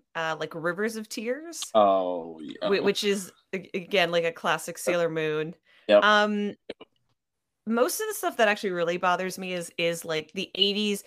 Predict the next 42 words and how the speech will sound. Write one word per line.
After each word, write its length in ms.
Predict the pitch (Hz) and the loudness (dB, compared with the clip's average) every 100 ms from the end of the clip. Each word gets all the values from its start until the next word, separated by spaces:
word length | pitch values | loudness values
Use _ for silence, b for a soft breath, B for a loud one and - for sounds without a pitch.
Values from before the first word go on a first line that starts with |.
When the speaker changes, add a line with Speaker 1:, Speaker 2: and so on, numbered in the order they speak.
| b b | b b
Speaker 1:
seventies, 440 | 262 277 349 349 | -4 -2 -2 -2
eighties, 260 | 269 254 240 | -2 -2 -2
and 120 | 208 | 0
nineties 760 | 175 180 180 185 180 170 - - _ _ _ _ _ _ _ | -2 -2 -4 -4 -6 -8 -12 -14 _ _ _ _ _ _ _
anime 260 | 185 190 196 | 4 4 4
and 200 | 185 175 | 0 0
manga 260 | 165 165 170 | -2 2 2
is 120 | 165 | 2
my 140 | 165 160 | -4 -6
favorite 640 | - 185 165 156 156 - | -8 -2 -2 -2 -4 -4
because, 300 | 160 175 160 | -6 -8 -4
like, 180 | 160 - | -6 -2
that's 280 | 170 175 202 | -2 -2 0
what 100 | 180 | 0
I 100 | 165 | 0
came 260 | - 160 | 0 -2
up 140 | 156 156 | 0 -2
on, 180 | 151 151 | -4 -4
because 260 | 180 165 - | -4 -6 -2
in 260 | 190 202 | 0 2
the 120 | 196 | 0
late 380 | 175 170 175 - | 0 0 -2 0
nineties 420 | 175 175 170 165 | -2 0 -2 -6
and 100 | 160 | -4
the 100 | 160 | 0
early 260 | 165 165 156 | 2 2 2
aughts, 320 | 156 156 - | 2 2 0
we 100 | 175 | -4
were 100 | 165 165 | -4 0
getting 300 | 165 156 151 | 0 2 -2
all 120 | 147 | -4
the 100 | 160 | -6
stuff 460 | - 160 156 - _ _ _ _ _ _ | -2 0 0 -6 _ _ _ _ _ _
finally 760 | - 220 196 190 190 180 - 175 | 0 2 2 0 -2 -4 -6 -4
dubbed 340 | 196 180 175 175 | 4 6 6 2
or 120 | 175 | -2
put 140 | 190 | -2
on 200 | 175 165 | -4 -4
television, 640 | - 262 247 190 180 175 156 | -4 0 0 0 0 -2 2
right? 220 | 165 196 | 2 2
When 140 | 180 | -2
you 200 | 160 156 | -2 -4